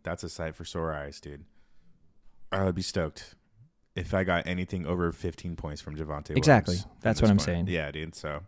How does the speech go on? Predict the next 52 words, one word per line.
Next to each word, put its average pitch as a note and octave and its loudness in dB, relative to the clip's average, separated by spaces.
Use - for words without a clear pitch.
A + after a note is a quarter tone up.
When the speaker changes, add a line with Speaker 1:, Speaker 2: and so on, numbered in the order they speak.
Speaker 2:
Touchdown C3+ 6
salvage G2+ 4
that F2 0
day. E2 -4
Speaker 1:
Yep, E2+ 0
yep, E2+ -4
yep. D#2 -8
All G#2 6
right, A#2 10
man. G2+ 4
A - -16
couple E3 2
honorable C3 6
mentions. C3 0
We A#2 -2
touched B2+ 0
on C#3+ 4
them - 2
a A2+ 4
little G#2+ 4
earlier, G2+ 6
but F#2+ -2
the G2 2
Steelers A2 0
duo, E2 -2
Speaker 2:
Mm-hmm. C#3 4
Speaker 1:
Jaylen G#2+ 2
Warren G#2 4
and E2+ -4
Najee F#2 0
Harris. E2 0
Warren G#2+ 2
with G2 2
nineteen, F2+ -2
Najee F2+ 0
with F2 -2
eighteen F2 -6
point D#2+ -6
six. D#2+ -6
So E2+ -4
we'll G#2+ -2
round F2+ 0
up D#2 -6
for D#2+ -8
nineteen, D#2 -8
let's D#2 -8
say, D2+ -6
for - -14
shits - -2
Speaker 2:
Yeah. G#2 10
Speaker 1:
and F2 0
giggles. D#2+ -6